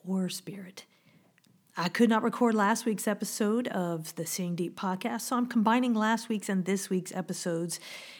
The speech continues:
and I'm so excited to dive into this topic with you. This month, we're focusing on resetting our mindset for this year and for our lives,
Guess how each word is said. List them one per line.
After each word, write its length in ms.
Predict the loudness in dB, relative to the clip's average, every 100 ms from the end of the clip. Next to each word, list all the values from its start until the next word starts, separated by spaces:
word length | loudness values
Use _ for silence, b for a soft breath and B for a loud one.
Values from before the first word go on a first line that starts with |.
| B
and 60 | 0
I'm 120 | 0
so 320 | 0 -2 -2
excited 720 | -2 -2 -2 -4 -6 -8 -14 b b b _
to 80 | -4
dive 240 | -2 -2 -4
into 180 | -4
this 180 | -6 -8
topic 460 | -8 -10 -10 -10 -6
with 240 | -6 -4
you. 280 | -4 -4 -4 b b b b b _ 2
This 260 | 4 4
month, 280 | 4 2 2
we're 80 | 0
focusing 500 | 0 0 0 2 2
on 220 | 2 2
resetting 560 | 2 2 0 0 2 4
our 100 | 4
mindset 500 | 4 2 0 -2 -4
for 80 | -2
this 280 | -2 -2
year 260 | -2 -2 0
and 300 | 0 2 0
for 220 | -4 -4
our 160 | -4 -6
lives, 540 | -6 -6 -6 -4 -6